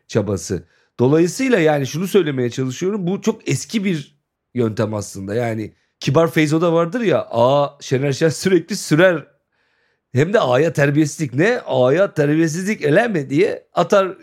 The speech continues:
Kemal Sunal'ı ve Kemal Sunal dönüp dönüp geri gelir. Burada esas soru dediğim gibi bir düzeliyor mu? İki,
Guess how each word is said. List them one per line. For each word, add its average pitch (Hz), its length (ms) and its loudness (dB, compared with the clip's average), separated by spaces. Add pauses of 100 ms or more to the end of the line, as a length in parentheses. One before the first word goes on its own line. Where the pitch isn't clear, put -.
(100)
Kemal 127 260 0
Sunal'ı 135 400 -2
ve 214 200 -4 (340)
Kemal 170 220 2
Sunal 160 280 -2
dönüp 170 220 0
dönüp 214 240 -4
geri 175 200 2
gelir. 107 400 -4 (540)
Burada 160 280 4
esas 233 320 2
soru 220 360 -2
dediğim 220 280 0
gibi 170 220 -2
bir 170 200 -2
düzeliyor 190 400 0
mu? 254 240 -2
İki, 262 460 -2